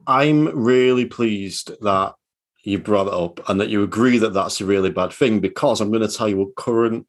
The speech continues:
story right now. 'Cause my wife is currently doing the same thing to me. She's <laughs> trying to drive me, try, well, not trying to drive me, she's trying to make me feel like I'm insane. For example, she keeps swapping the drawers where the tea towels go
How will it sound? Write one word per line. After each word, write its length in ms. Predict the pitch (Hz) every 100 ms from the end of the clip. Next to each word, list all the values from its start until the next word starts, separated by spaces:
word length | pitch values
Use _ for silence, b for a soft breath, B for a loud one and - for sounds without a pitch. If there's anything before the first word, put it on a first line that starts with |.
| _
story 460 | - - 104 104 98
right 200 | 95 117
now. 160 | 120 - B B B
'Cause 100 | 123
my 220 | 120 131
wife 520 | 127 147 110 170 -
is 200 | - 107
currently 300 | - 135 139
doing 180 | 113 113
the 60 | 107
same 320 | - 110 107
thing 160 | - 104
to 120 | -
me. 260 | 101 95 - _ b b
She's 340 | - 120 110 -
<laughs> 40 |
trying 340 | - 127 120
to 100 | 135
drive 380 | 104 107 101 101
me, 160 | 107 139
try, 180 | - 180
well, 120 | 165
not 140 | 170
trying 140 | 147 147
to 20 |
drive 160 | 123 104
me, 60 |
she's 140 | 98 110
trying 180 | 156 139
to 60 |
make 320 | 123 120 113
me 180 | 117 120
feel 220 | 107 110
like 220 | 101 95 104
I'm 60 |
insane. 400 | 107 - 156 104 B B B
For 120 | - 139
example, 540 | 120 135 117 113 - b
she 160 | - 143
keeps 320 | - 208 143
swapping 460 | - 175 180 135 117
the 80 |
drawers 420 | 110 151 113 98 120
where 120 | 110
the 100 | 113
tea 200 | 113 156
towels 320 | - 98 95
go 260 | - 107